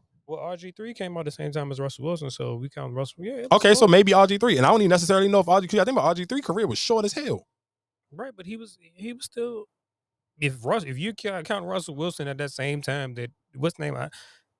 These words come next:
Speaker 1: if they was around that time, yes. It, it was more than, I, I feel like you, it, it was a couple of, it was a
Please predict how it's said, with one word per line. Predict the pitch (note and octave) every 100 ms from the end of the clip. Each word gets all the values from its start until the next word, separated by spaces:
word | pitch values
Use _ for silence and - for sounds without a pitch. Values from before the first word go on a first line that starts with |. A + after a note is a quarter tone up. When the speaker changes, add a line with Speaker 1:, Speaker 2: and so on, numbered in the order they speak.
| _ _ -
Speaker 1:
if | F3
they | - F3
was | D#3 D#3 C3+ - _ _ -
around | B2 C#3 C#3
that | C#3+ C#3+
time, | D#3+ F3+ F#3
yes. | B3 E4 D3+ - - _ _
It, | A#3 A#3
it | A#3+
was | C4 D#3+
more | F#3 C4+
than, | B3 F3+
I, | D#3 F3 D3+
I | D#3+
feel | -
like | F3+ F3 C#3 C#3
you, | E3+ F#3+ A3 G#3
it, | A#3
it | A#3
was | A3
a | F#3
couple | - G#3+ G3+
of, | F#3+
it | A#3
was |
a | G#3+